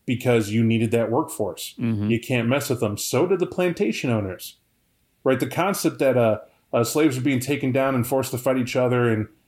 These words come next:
Speaker 1: and they weren't people and kill them and whatever, that's fine. You can have that mentality, but, um,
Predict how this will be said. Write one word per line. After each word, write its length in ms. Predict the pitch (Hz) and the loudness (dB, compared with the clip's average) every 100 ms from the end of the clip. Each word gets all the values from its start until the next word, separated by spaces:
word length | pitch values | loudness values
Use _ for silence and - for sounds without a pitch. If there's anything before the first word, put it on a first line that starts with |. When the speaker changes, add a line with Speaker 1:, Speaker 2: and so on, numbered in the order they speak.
| _ 123 | _ -2
Speaker 1:
and 140 | 117 | 2
they 60 | 131 | 2
weren't 220 | 131 123 | 0 0
people 320 | 135 127 127 | -2 0 0
and 120 | 120 | 0
kill 220 | - 131 | 2 2
them 120 | 131 120 | 2 2
and 120 | 113 | 2
whatever, 320 | 120 127 147 | 2 2 4
that's 220 | 165 175 | 2 0
fine. 400 | - 165 120 110 | -2 0 2 0
You 80 | 131 | -2
can 200 | 131 120 | -2 0
have 220 | 131 151 | 0 0
that 100 | 127 | 0
mentality, 540 | 110 107 139 165 113 107 | 0 0 2 2 2 2
but, 320 | 107 104 - _ _ _ - | 0 -2 -4 _ _ _ 0
um, 300 | 107 107 | 0 0